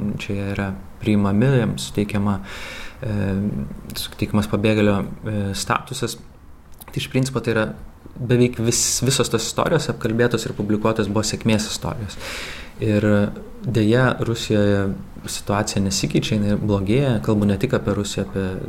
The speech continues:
bet ir apie Tadžikistaną, apie Čečėnijos regioną, kur taip pat iš ten sulaukiama pabėgėlių. Ir norisi kalbėti ne tik sėkmės istorijom, bet parodyti iš tikrųjų, kokie, koks yra sunkus pabėgėlio e, kelias,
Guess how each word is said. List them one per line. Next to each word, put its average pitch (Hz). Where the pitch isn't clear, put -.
bet 95
ir -
apie 98
Tadžikistaną, 104
apie 95
Čečėnijos 123
regioną, 104
kur 101
taip 101
pat 113
iš -
ten 104
sulaukiama 107
pabėgėlių. 110
Ir 107
norisi 113
kalbėti 110
ne 104
tik 127
sėkmės 107
istorijom, 107
bet 107
parodyti 107
iš -
tikrųjų, 110
kokie, 107
koks -
yra 104
sunkus -
pabėgėlio 98
e, 104
kelias, 147